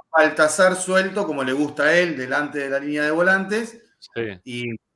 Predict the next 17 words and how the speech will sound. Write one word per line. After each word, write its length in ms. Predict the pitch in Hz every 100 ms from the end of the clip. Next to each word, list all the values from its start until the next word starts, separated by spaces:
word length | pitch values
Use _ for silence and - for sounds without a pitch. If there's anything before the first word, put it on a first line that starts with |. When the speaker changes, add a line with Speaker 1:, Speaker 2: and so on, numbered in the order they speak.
| 110
Speaker 1:
adelante 760 | 110 113 131 135 143 127 117 107
Salas 420 | 98 131 127 120 113
y 60 |
Maravilla. 520 | 107 107 127 127 - _ _ _ _ _ _ 92
Speaker 2:
Ujú. 320 | 90 110 139 _ _ _ _ _ _ - _ _ _ _
Eh, 1160 | - 131 127 123 120 120 117 113 113 113 110 107 107 _ _ _ _ _ _ _ _ _ _ _ _ _ -
eh, 260 | 127 117 113 -
acá 280 | 120 123 156
tengo, 440 | 165 156 135 131 127
tengo 200 | 147 151
más 160 | 147 135
data 240 | 160 165
que 100 | 139
también 440 | 123 131 147 160 170
Speaker 1:
Rama, 320 | 180 233 220
Speaker 2:
lo 60 | -
Speaker 1:
porque, 400 | 160 156 151